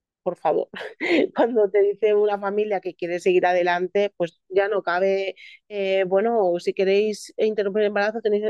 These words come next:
es que no, o sea, ya te he dicho que no, ya te he dicho que yo quiero tener a mi hijo. Entonces,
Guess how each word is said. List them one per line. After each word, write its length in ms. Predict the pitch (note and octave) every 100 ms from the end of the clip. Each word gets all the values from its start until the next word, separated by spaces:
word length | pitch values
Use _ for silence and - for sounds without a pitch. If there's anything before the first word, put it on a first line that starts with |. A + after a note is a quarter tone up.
| - _ _ _ - - _ -
es 220 | - -
que 100 | A#3+
no, 260 | A3 B3
o 80 | A3
sea, 320 | G3+ G3+ F#3+ F#3+
ya 220 | G3 A#3
te 100 | A#3
he 40 | G#3
dicho 280 | G3 G#3
que 140 | F#3 F#3
no, 180 | F#3 F#3
ya 140 | F#3+
te 100 | G#3
he 20 |
dicho 280 | G3 F#3+ G#3+
que 120 | G3
yo 140 | F#3 F#3
quiero 240 | G3+ F3+
tener 260 | F3 E3+ E3
a 60 |
mi 180 | D#3 -
hijo. 180 | - -
Entonces, 500 | - - - -